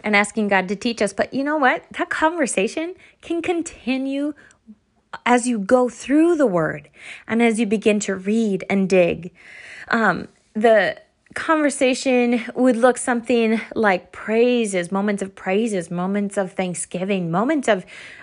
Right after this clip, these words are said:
uh, questioning and asking the Lord, "Lord, I don't get this part. How can I understand this part?" Or,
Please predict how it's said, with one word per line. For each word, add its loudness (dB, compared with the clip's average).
uh, 4
questioning 0
and -2
asking -2
the 2
Lord, 4
"Lord, 2
I 6
don't 0
get -2
this -2
part. -2
How 2
can 0
I 2
understand -2
this -4
part?" -4
Or, 2